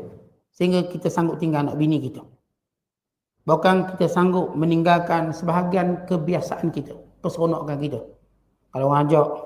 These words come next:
<coughs> ngeteh, jalan, melancong, tak boleh, saya ada kerja. Saya minggu ni saya kerja. Biarlah ditawarkan apa pun bentuk hiburan, tak boleh, saya kerja. Nanti balik kerja boleh.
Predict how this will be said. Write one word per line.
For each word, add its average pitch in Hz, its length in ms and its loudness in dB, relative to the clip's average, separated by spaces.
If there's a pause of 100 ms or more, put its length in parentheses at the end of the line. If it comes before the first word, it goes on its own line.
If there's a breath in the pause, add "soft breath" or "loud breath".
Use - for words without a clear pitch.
(220)
<coughs> - 460 0
ngeteh, 180 340 6 (480)
jalan, 156 400 2
melancong, 156 400 -2
tak 156 160 -2
boleh, 160 160 0
saya 147 160 2
ada 147 80 0
kerja. 127 180 -4 (880)
Saya 175 240 4
minggu 180 240 6
ni 190 160 4
saya 156 160 -4
kerja. 131 240 -6 (1400)
Biarlah 175 240 4
ditawarkan 175 560 6
apa 170 200 0 (120)
pun 170 160 0
bentuk 165 340 2 (1040)
hiburan, 175 480 2
tak 160 140 -2
boleh, 185 160 4
saya 190 340 0
kerja. 190 320 0 (1300)
Nanti 151 240 0
balik 202 240 4
kerja 208 160 2
boleh. 220 320 2